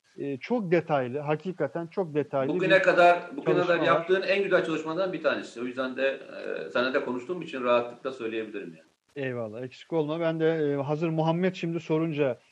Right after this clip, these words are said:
Speaker 1: ben de hatırladım. E, bu notu düşmüş olayım. Bir de yine T V net'te Beş sıfır isimli bir program,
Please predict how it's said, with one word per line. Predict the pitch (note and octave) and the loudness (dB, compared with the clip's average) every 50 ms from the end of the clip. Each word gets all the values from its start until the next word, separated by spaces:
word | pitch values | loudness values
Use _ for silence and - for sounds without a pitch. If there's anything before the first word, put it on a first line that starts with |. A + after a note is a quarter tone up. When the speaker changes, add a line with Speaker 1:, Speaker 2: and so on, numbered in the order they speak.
| _ _ _ - | _ _ _ -4
Speaker 1:
ben | B2+ C3+ C#3 C3+ C3 | -2 -2 0 0 0
de | C#3 | -2
hatırladım. | C3 C3+ B2+ - - C#3 B2+ C3 C3 B2+ D#3 F#3 G3+ F#3+ _ _ _ _ _ _ _ _ _ - | -2 -2 -4 -4 -6 -4 -2 -2 -2 -2 -4 -6 -8 -10 _ _ _ _ _ _ _ _ _ -10
E, | - B2+ B2+ B2 B2 A#2+ A#2+ A#2 A#2 A#2 A#2 A2+ | -8 -6 -4 -2 -2 -2 0 0 0 0 -2 -2
bu | B2+ C#3+ C#3+ D3 C#3+ D3 | -2 -2 -2 -2 -2 -2
notu | D3 C#3+ - - D#3+ C3+ | -2 -2 0 -2 -2 -2
düşmüş | C#3 C3 - - E3+ C#3 - | -2 -6 -6 -6 -8 -2 0
olayım. | D3+ C#3+ D#3+ F3+ F3+ D#3 D#3 | 0 2 2 0 0 0 0
Bir | F#3 G3 F3+ E3+ | 0 0 0 2
de | F3 F3+ F#3 F3+ - | 2 2 0 0 -2
yine | D#3 D#3+ E3+ F3+ E3 E3+ | -4 -2 0 0 -2 -2
T | - F3 F3 | -2 0 0
V | F3 F#3 F#3 | 2 2 2
net'te | F#3 F3+ F3 - - C4 G3+ E3+ D3 | 2 2 0 -2 -2 -2 -2 0 2
Beş | E3+ F3+ F#3 F3+ - - | 2 0 0 0 -4 -4
sıfır | - F#3+ F#3+ F#3 E3 | -4 -4 -2 0 -2
isimli | E3 D#3 - - D3+ D#3+ F3 F3+ | -2 -2 -4 -6 -4 -2 -2 0
bir | E3+ E3 | -2 -2
program, | E3 - D#3+ D#3 D3+ D3 D3+ D3+ D#3 F3 G3+ | -2 0 2 2 4 4 4 4 4 2 -2